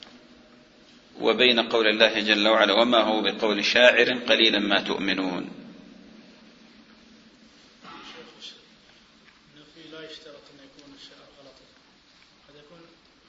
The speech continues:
Speaker 2: الشعر صحيح، لكنهم يتهمون بأنه شاعر، فالله نفى عنه الشعر، ليس كون الشعر يعني باطل أو
Speaker 1: لا، بس الله عز وجل قال: "وما هو بقول شاعر".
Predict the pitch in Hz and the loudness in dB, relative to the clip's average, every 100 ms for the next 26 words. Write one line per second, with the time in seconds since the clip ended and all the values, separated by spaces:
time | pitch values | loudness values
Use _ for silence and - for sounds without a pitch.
0 | 160 147 - 165 160 156 160 156 - 131 | -20 -20 -20 -20 -20 -20 -20 -20 -20 -20
1 | 170 160 170 - 151 160 165 190 _ _ | -20 -20 -20 -20 -20 -20 -20 -20 _ _
2 | _ _ _ _ 165 160 165 - 175 180 | _ _ _ _ -20 -20 -20 -20 -20 -20
3 | - - - 156 165 160 165 156 151 165 | -20 -20 -20 -20 -20 -20 -20 -20 -20 -20
4 | - - 175 180 180 _ _ _ _ 151 | -20 -20 -20 -20 -20 _ _ _ _ -20
5 | 156 156 156 - 156 147 - 147 147 151 | -20 -20 -20 -20 -20 -20 -20 -20 -20 _
6 | _ _ _ _ _ _ _ _ _ 269 | _ _ _ _ _ _ _ _ _ -20
7 | 277 285 143 - 285 277 143 - - - | -20 -20 -20 -20 -20 -20 -20 -20 -20 -20
8 | - - - - - - - - 113 98 | -20 -20 -20 -20 -20 -20 -20 -6 -6 -4
9 | - 113 101 95 98 107 104 117 110 110 | -4 -2 -4 -4 -8 -10 -10 -8 -6 -4
10 | 110 110 104 107 117 107 104 - 95 - | -4 -4 -6 -6 -6 -6 -6 -2 -2 -4